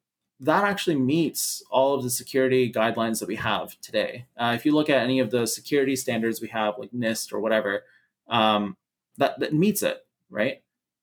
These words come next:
And so instead of carrying around a bunch of devices, like, we want that one device to be your phone. Um, and it's not just using your phone to authenticate into, like,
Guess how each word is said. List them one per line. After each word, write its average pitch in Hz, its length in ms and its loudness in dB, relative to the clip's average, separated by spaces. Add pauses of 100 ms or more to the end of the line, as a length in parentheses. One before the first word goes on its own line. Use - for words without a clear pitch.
And 151 120 -2
so 175 100 4
instead 175 240 2
of 175 120 0
carrying 160 340 2
around 143 200 2
a - 20 -2
bunch 127 180 0
of 117 60 -8
devices, 120 480 0
like, 110 120 -2
we 143 180 2
want 139 240 0
that 135 240 0
one 131 240 0
device 127 360 0
to 123 60 -4
be 110 100 -4
your 104 100 0
phone. - 400 -4 (300)
Um, 113 440 0 (400)
and 143 100 -2
it's 139 100 -2
not 185 180 2
just 175 160 0
using 156 240 2
your 135 120 2
phone 135 400 2
to 131 120 0
authenticate 127 540 0
into, 120 260 -4
like, 107 340 0